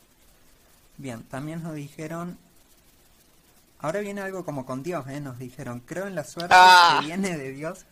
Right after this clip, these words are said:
Speaker 1: llamada bendición, cuando algo imposible sucede para mi beneficio o el de alguien más". ¿Hay algo de, de
Speaker 2: Sí.
Speaker 1: suerte en Dios? ¿O Dios tiene suerte, Dios no da
Speaker 2: O al
Speaker 1: suerte?
Speaker 2: revés. No, yo creo que es al revés.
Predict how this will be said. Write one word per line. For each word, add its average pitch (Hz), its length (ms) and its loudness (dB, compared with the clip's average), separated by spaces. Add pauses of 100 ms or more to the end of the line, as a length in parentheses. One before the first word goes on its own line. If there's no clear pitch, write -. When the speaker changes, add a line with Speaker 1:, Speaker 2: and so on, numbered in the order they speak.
Speaker 1:
llamada 131 320 -10
bendición, 135 640 -12 (760)
cuando 131 300 -10
algo 160 200 -8
imposible 160 600 -12
sucede 156 420 -14
para 135 240 -10
mi 131 140 -10
beneficio 131 680 -14
o 143 80 -14
el 120 100 -14
de 123 100 -12
alguien 127 280 -14
más". 117 280 -18 (1700)
¿Hay 143 180 -12
algo 160 260 -10
de, 120 180 -14
de - 100 -16
Speaker 2:
Sí. - 460 -10
Speaker 1:
suerte 135 380 -10
en 127 180 -12
Dios? 131 480 -12
¿O 107 300 -18 (300)
Dios 120 180 -14
tiene 117 220 -12
suerte, 120 500 -14
Dios 117 200 -14
no 113 100 -14
da 113 100 -18
Speaker 2:
O 220 100 8
al 226 120 10
Speaker 1:
suerte? 226 120 0
Speaker 2:
revés. 202 480 4
No, 247 260 0
yo 220 180 -2
creo 285 160 -2
que 311 80 -8
es - 120 -8
al 220 160 2
revés. 202 480 4